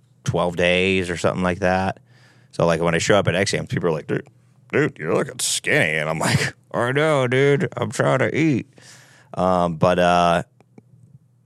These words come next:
I guess it was good fighting weight, you know, 'cause I ended up doing well, you know. Uh, I ended up winning. Well, I got a gold in, uh, best method, um, which is, like, a voting, voting thing. And then I got, I think I got a silver in,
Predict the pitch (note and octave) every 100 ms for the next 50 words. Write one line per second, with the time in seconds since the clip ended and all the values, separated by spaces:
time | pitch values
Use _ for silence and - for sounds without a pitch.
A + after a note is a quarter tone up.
0 | - - F2+ G#2 F#2+ - G#2 - F#2+ F2
1 | E2 - - E2+ F2 F#2+ E2+ E2+ F2+ F#2
2 | F2+ G2 F#2 G2 F2 D2 - E2+ E2+ F2
3 | - E2 E2 E2 E2+ - _ _ _ -
4 | - F2+ G2+ D#2+ F2 F2 E2 F2 E2 E2
5 | - - F2+ G#2 F#2+ D#2+ F#2 F2+ E2+ E2+
6 | E2 E2 E2 E2 F2+ E2+ - D#2+ - F2
7 | F#2 - _ _ _ E2+ E2 E2 E2 E2
8 | _ - _ _ _ - - D#2+ E2 E2+
9 | E2+ E2+ E2+ - - E2+ E2 E2+ E2+ G2+
10 | _ _ _ _ _ _ _ _ _ _
11 | _ - F#2 F2 F2+ F2 E2 E2 E2 D#2+
12 | D#2 E2 F2 - _ _ _ - _ _
13 | _ - - E2 E2+ - - F2+ D#2+ E2
14 | E2+ D#2+ D#2+